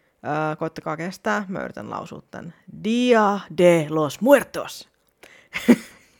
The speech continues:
Jonkun korvasta purskahti kyynelet ulos silleen seinään asti, kun mä sanoin ton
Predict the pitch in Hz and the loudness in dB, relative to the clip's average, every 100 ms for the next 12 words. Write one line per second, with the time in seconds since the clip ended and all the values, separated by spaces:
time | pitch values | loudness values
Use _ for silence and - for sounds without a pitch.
0 | _ _ _ - 220 202 180 202 170 - | _ _ _ -10 -4 -4 -2 -2 -2 -6
1 | - _ _ - 185 160 165 160 _ 190 | -20 _ _ -2 2 2 0 -6 _ 0
2 | 196 - - 139 165 - 175 143 147 - | 2 2 -4 -10 -2 2 2 2 -2 0
3 | 185 165 - 190 160 156 - - 196 170 | 0 -2 -2 -2 -2 -2 -6 -6 2 2
4 | 135 113 - - - - - - - 175 | 2 -6 -6 -8 -8 -12 -12 -12 -16 -10
5 | 180 170 165 - - - - 156 - - | -10 -8 -12 -14 -18 -16 -14 -12 -14 -16
6 | - | -18